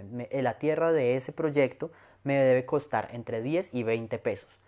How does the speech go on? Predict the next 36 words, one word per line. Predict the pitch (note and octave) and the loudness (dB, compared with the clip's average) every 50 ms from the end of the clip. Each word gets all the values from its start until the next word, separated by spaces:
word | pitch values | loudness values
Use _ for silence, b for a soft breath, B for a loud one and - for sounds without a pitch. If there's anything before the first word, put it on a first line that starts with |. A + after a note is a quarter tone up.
| b b b b b | b b b b b
No | b C3 C3+ C3+ C#3 | b 2 4 4 6
debería | D3 D#3 D3+ D#3 D3 B2+ B2 B2 B2 B2 | 6 6 6 4 4 2 2 0 0 0
yo | B2 B2+ B2 | 0 -2 -2
pa-, | B2+ C3 | 0 0
poder | B2+ C3 C3 C3 B2+ B2 | 0 2 2 0 0 0
pagar | - - B2+ A#2+ B2 C3+ | 0 0 0 0 0 0
más. | F3 F#3 C3+ - - b b b b b | -2 -4 -4 -6 -10 b b b b b
¿Por | - D3 D3 | -4 -2 0
qué? | - F#3+ F3+ | 0 0 0
Porque | - F#3+ F#3 - E3+ D3 | 0 -2 -2 0 0 0
si | - - C3+ B2+ | 0 0 -2 -2
no, | B2+ B2+ B2 B2 | 0 0 0 0
ya | B2 C3+ C3 C#3 C#3 - - - - - | 2 2 0 0 -2 -6 -12 -16 -6 -2
tengo | - C#3 C#3 C#3+ C#3+ - | 0 2 2 2 2 2
que | D#3+ | 2
empezar | D3+ C#3+ - B2 - A2+ A2 | 0 0 0 -4 -4 -4 -6
a | A2 | -6
quitarle | - C3+ B2+ - A2+ A2 A2+ | -8 -6 -2 -2 -2 0 -2
a | A2+ A#2 | -4 -4
los | B2 B2+ | -2 0
otros. | E3+ E3 E3 - G#2 G2+ - B B B B B B B | 0 0 0 -2 -12 -16 -16 B B B B B B B
Y | C#3 C3+ | -4 -2
quitarle | - - - - C3 B2 B2+ C#3 | -2 2 6 6 8 8 8 6
a | C#3+ | 6
los | E3 D#3+ D#3 | 6 4 4
otros | C#3 B2 - C3 C3 - | 4 2 2 0 -2 0
es | C3 A#2 - | 0 -2 -2
quitarle | - - A2 - A#2 A#2 B2+ | -4 -10 -6 -4 -2 -2 0
a | C#3 | 0
la | D#3 E3 | 0 0
construcción, | D#3+ D3+ C#3+ - - - A#2 G#2+ - - B2+ A#2+ C3+ F#3+ A3 G3+ | -2 -2 -6 -6 -8 -12 -12 -10 -8 -4 -4 -4 -4 -6 -8 -10
es | A#2 A2 | -10 -8
decir, | A#2 A#2 - - B2+ | -8 -8 -6 -4 -4
al | A#2 G#2+ | -4 -4
hard | G#2 G#2+ C3 C3 C3 C3 | -2 0 0 0 0 0
cost. | - C3+ E3 - - - | -2 -4 -4 -6 -10 -20